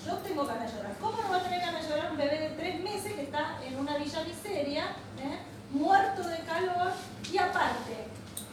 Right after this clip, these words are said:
yo en este momento diría, "Me voy a tomar un poquito de este agua", ¿eh? O les diría, "Che, tomen agua, por favor, porque se están deshidratando".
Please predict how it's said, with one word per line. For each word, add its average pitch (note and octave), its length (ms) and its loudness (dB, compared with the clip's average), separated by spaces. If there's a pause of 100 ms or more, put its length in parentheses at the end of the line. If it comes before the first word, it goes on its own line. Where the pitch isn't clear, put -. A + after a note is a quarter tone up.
(100)
yo G4+ 100 4
en G4 80 2
este G4 200 2
momento G4+ 380 0
diría, E4 200 0
"Me E4 80 -2
voy F4+ 100 -4
a - 40 -6
tomar F4+ 240 -4
un E4 100 -6
poquito D#4+ 320 -4
de D4+ 100 4
este D4 200 -2
agua", A3 320 0 (580)
¿eh? F#4 180 0 (420)
O C#4 60 0
les C#4+ 160 4
diría, D4 220 0
"Che, - 400 -2 (260)
tomen D4+ 300 0
agua, D#4 400 2
por - 120 -2
favor, D5 360 6 (1900)
porque C#4+ 260 -4
se D4 140 -4
están E4 240 -2
deshidratando". A3 800 -2